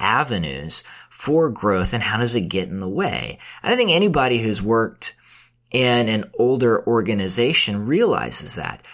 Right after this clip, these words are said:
that when you have these layers upon layers upon layers of rules and regulations, there can be sanctuary there. But at the same time, it can also be a roadblock to innovation.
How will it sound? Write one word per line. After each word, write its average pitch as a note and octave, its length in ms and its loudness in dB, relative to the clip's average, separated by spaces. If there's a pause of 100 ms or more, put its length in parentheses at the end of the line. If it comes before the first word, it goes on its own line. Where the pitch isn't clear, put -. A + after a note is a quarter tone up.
(160)
that A2 260 -2
when C#3+ 800 -2
you A#2+ 160 2
have G#2 180 -2
these G2 220 0
layers A2 460 2
upon G2+ 340 -6
layers F#2+ 300 -4
upon F2 360 -8
layers F#2+ 380 -2
of E2+ 160 -12
rules A#2 380 0
and F#2+ 120 -4
regulations, F#2 680 -2 (220)
there A#2 100 0
can A2+ 160 -4
be F#2 100 -2
sanctuary - 800 0
there. - 260 -18 (280)
But G#2 100 0
at G#2+ 100 0
the A2+ 80 2
same D#3+ 280 2
time, F#2 480 -2
it - 160 -8
can A#2 120 0
also G#2+ 440 2
be F#2 160 -2
a F2+ 60 -2
roadblock F2 560 -6
to - 100 -8
innovation. F2 600 -4